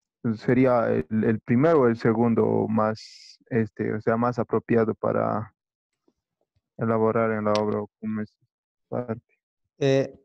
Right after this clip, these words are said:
Speaker 2: lo más apropiado, Leandro, sería utilizar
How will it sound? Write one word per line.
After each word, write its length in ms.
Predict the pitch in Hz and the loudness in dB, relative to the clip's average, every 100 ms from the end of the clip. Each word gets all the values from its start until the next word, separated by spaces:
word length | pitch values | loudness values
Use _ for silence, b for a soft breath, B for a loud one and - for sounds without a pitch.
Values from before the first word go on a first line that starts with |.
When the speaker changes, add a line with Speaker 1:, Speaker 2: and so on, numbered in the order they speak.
| - | -2
Speaker 2:
lo 180 | 135 | 0
más 240 | 147 196 190 | 4 4 4
apropiado, 1700 | 143 139 123 127 131 127 147 143 131 117 117 113 110 110 104 _ _ _ _ _ _ - | 2 2 -2 2 2 4 2 0 -2 -4 -6 -10 -12 -14 -16 _ _ _ _ _ _ -12
Leandro, 520 | 120 113 113 117 156 | -6 -4 -4 -4 -6
sería 300 | 156 127 131 | -6 -6 -6
utilizar 800 | 123 - 120 110 110 123 120 120 | -8 -10 -14 -14 -10 -8 -8 -10